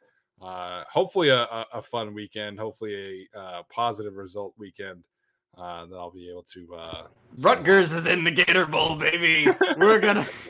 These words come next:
Speaker 2: we're gonna lose to Wake Forest by, like, forty, but it's fine.
Speaker 1: <laughs> Should be a fun one for sure. Um, that being said, that's gonna do it for us today, guys. We are going to be doing, oh, there's Galadriel.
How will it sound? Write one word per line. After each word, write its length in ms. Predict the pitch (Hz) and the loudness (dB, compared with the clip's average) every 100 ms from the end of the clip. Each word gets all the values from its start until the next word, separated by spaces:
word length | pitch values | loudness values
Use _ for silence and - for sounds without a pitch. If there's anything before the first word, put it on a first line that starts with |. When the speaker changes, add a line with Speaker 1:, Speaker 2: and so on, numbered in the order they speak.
| - - 214 | -18 -16 -4
Speaker 2:
we're 140 | 170 196 | -2 0
gonna 220 | 180 - | 0 0
lose 260 | 170 160 - | -2 -4 -6
to 100 | 139 | -4
Wake 200 | 147 143 | -4 -4
Forest 400 | 143 139 139 - | -4 -4 -4 -6
by, 120 | 135 | -6
like, 200 | 131 131 | -6 -8
forty, 380 | 156 151 139 131 | -6 -4 -4 -4
but 160 | 135 | -6
it's 160 | 139 139 | -6 -6
fine. 640 | 156 139 139 139 131 123 - _ _ - - - - | -4 -2 -2 -4 -6 -10 -16 _ _ -20 -18 -14 -2
Speaker 1:
<laughs> 120 | 240 - 370 - - - 330 330 - - _ _ _ _ - 247 220 - - 185 156 127 | 0 0 -4 -4 -8 -8 -12 -12 -14 -16 _ _ _ _ -12 -10 -12 -16 -18 -16 -16 -12
Should 220 | - 127 | -8 -4
be 100 | 120 | -4
a 80 | 104 | -4
fun 220 | 101 92 | -8 -12
one 160 | 90 85 | -16 -16
for 140 | 87 | -16
sure. 300 | - 92 80 _ _ _ | -14 -14 -14 _ _ _
Um, 340 | - 113 113 113 _ _ - | -4 -4 -4 -8 _ _ 0
that 240 | 127 185 | 2 2
being 240 | 185 175 151 | 2 -2 -4
said, 280 | - 156 143 | -2 -2 -2
that's 160 | 139 | -6
gonna 180 | 151 143 | -6 -6
do 180 | 131 139 | -2 -2
it 100 | 135 | -2
for 160 | 131 131 | -2 -2
us 160 | 127 | -2
today, 260 | - 123 123 | -6 -4 -2
guys. 300 | 123 123 110 | -2 -2 -4
We 120 | 110 | -6
are 200 | 113 127 | -4 -2
going 300 | 131 127 127 | -2 -6 -8
to 100 | 117 | -10
be 120 | 113 104 | -12 -10
doing, 420 | 113 113 113 110 | -10 -8 -10 -10
oh, 300 | 117 120 117 | -8 -6 -4
there's 300 | 117 131 120 | -2 -4 -4
Galadriel. 1040 | 110 101 95 95 95 95 104 113 127 147 | -8 -14 -14 -16 -18 -12 -10 -6 -6 -6